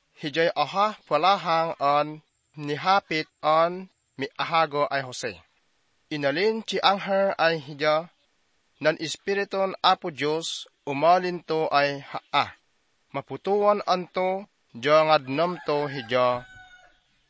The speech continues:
Hitay o nga hi Jesus. An impuloy Apo Diyos. Matikaw tao ay tay an talato, an hitay angher, num patikaw ay Jose,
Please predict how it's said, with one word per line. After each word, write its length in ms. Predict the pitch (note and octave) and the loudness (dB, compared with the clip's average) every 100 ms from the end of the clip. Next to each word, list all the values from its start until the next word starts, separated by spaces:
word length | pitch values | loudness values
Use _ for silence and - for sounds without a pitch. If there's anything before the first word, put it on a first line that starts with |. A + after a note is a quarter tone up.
| _ _ - | _ _ -12
Hitay 240 | D3+ D#3 | -4 0
o 100 | D3 | 2
nga 160 | D#3 D#3+ E3 | 4 4 2
hi 240 | C#3 C#3+ C#3+ C#3+ - - | -2 -4 -4 -6 -12 -20
Jesus. 360 | C3 C#3+ A2 - - _ _ _ _ _ | -10 -6 -6 -8 -16 _ _ _ _ _
An 120 | C3+ D3 | -6 -4
impuloy 600 | C#3+ - C3+ D3 D#3 D3+ - | -6 -4 0 4 4 4 0
Apo 280 | C3+ C#3+ A#2 | 0 -2 -4
Diyos. 260 | A2 B2+ - - _ _ _ _ _ - | -10 -10 -12 -16 _ _ _ _ _ -4
Matikaw 500 | B2 - G#3 - G3 | -4 -2 -4 -2 0
tao 280 | F3+ F3+ F#3 D#3 | 0 2 2 2
ay 140 | D#3 | 2
tay 320 | - D#3+ D#3+ E3 | 2 2 2 2
an 320 | - C3+ C3+ C#3 D3 - | 2 2 0 -2 -10 -10
talato, 520 | A#2+ D3+ E3+ B2+ A#2+ A#2 _ _ _ _ C#3 | 0 2 2 -2 -6 -8 _ _ _ _ -8
an 120 | C3+ | -8
hitay 340 | C3 - F3 - | -4 2 4 4
angher, 480 | - F#3 - D3 C#3+ C#3+ D3 _ _ _ _ _ | 2 0 0 -2 0 -2 -8 _ _ _ _ _
num 180 | C#3 D#3 | -4 -4
patikaw 560 | C#3+ C#3 E3 F3 - D#3 | -2 -2 -2 -6 -2 -2
ay 120 | C#3+ C#3 | -2 -4
Jose, 400 | B2 - C3 | -6 -6 -2